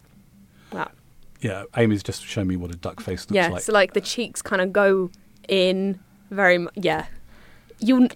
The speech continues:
Speaker 1: you know, you know a duck face if you know it, and if you've pulled it,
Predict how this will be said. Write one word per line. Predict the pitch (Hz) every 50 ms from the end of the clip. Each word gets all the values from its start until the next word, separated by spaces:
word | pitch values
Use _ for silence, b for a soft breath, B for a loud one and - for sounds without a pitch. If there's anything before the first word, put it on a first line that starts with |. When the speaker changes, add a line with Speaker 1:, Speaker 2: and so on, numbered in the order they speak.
| -
Speaker 1:
you | - 226 208 233 233
know, | 240 247 240 233 226 208 208 196 - -
you | 214 220 240
know | 240 240 226
a | 202 185
duck | 185 175 - -
face | - - 170 175 - -
if | 175 - -
you | 185 180
know | 175 170 160
it, | 160 -
and | 170 180
if | - -
you've | 190 185 -
pulled | - 214 196 180 170
it, | 170 165 - -